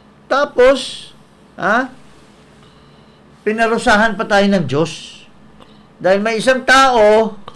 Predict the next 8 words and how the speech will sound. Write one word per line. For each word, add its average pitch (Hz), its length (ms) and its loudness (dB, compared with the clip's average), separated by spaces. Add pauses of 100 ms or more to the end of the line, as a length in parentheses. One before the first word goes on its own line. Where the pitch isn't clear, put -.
(640)
na 220 160 -2 (400)
sobrang 254 480 2
sinungaling, 240 960 2 (840)
ah, 151 320 -2
nagtalumpati 226 1040 0
doon 220 480 0
sa 220 160 0 (420)
Kongreso 220 840 0